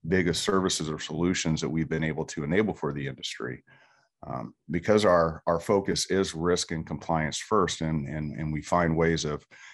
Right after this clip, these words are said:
enabling the industry with the most safe, secure solutions out there. Um, that really led our, our growth, um, being based in California, and then expanding to the East Coast,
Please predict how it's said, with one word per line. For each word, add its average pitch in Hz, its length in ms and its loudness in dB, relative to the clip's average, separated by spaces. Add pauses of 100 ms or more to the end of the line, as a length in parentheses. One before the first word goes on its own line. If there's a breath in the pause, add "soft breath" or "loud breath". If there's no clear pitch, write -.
(140 loud breath)
enabling 82 920 2
the 82 240 0
industry 71 840 -4 (280 loud breath)
with 82 160 -4
the - 60 -4
most 82 240 2
safe, 85 160 2
secure 87 400 -4
solutions 82 500 -4
out 82 220 0
there. 69 300 -8 (560)
Um, 78 180 -2
that 76 140 -2
really 101 280 8
led 92 280 4
our, 87 180 2
our 82 140 2
growth, 82 500 0 (540 soft breath)
um, 76 480 -4
being 90 240 -2
based 92 260 2
in 92 80 0
California, 92 960 2 (160)
and 82 140 -4
then 85 80 -2
expanding 90 380 -2
to - 120 -6
the 82 200 -4
East 92 180 -4
Coast, 92 460 0